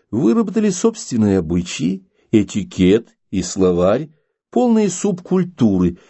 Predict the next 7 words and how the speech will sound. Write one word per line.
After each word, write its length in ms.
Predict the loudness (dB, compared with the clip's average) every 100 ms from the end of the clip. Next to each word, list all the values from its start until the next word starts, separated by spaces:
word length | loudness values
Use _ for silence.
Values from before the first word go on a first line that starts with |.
| _
и 220 | 0 0 0
каждая 640 | 0 2 2 0 2 2
располагает 540 | 2 0 -2 0 0
журналом, 760 | 0 0 2 2 2 0 -2 -6 _ -4
выражающим 720 | 0 2 2 0 -2 -4 -2
её 140 | 0
интересы. 640 | 0 0 -2 -2 -2 -8